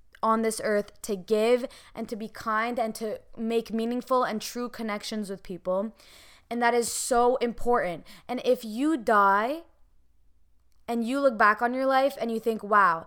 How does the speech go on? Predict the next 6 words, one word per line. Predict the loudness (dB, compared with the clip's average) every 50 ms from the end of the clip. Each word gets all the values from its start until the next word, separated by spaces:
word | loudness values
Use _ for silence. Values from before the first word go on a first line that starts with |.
| -16 -20 -20 -10 _ 0
I | 2 2
was | 2 2 -2
so | -2 -4 0 4 4 6 6 4
focused | 4 4 6 6 6 4 0 -4 -4 -4 -6 -4
on | 0 2 2 2 2 -2 -4 -8 _ _ _ _ _ _ _ _ _ _ _ _ _
saving | -16 -12 -10 -10 -8 -2 2 2 2 2 2 4 6 6 6 6 4 0